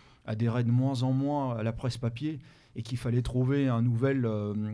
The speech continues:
un, des nouveaux supports, des nouveaux supports pour diffuser la, pour diffuser le, le message, la bonne parole. Et tout le monde a cru qu'Internet, ça serait vraiment le,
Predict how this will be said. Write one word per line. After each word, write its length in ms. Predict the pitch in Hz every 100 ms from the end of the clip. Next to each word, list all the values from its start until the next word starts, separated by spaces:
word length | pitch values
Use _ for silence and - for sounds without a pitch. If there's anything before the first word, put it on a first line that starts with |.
| 113
un, 100 | 113
des 180 | 110 113
nouveaux 260 | 117 120 131
supports, 520 | 131 127 185 156 123
des 100 | 120
nouveaux 220 | 123 123
supports 360 | 120 120 156 -
pour 140 | 110
diffuser 440 | 110 117 123 120 131
la, 260 | 110 107 107 110 107 - -
pour 80 | 101
diffuser 360 | 101 120 120
le, 240 | 113 104 101
le 140 | 107
message, 400 | 117 117 151 127
la 80 | 107
bonne 200 | 110 104
parole. 360 | 123 143 147 - - -
Et 100 | 110
tout 120 | 131
le 80 | 139
monde 180 | 160 143
a 80 |
cru 220 | 123 170 165
qu'Internet, 580 | 123 113 113 127 147
ça 140 | - 110
serait 260 | - 131
vraiment 340 | 113 113 123 135
le, 300 | 110 104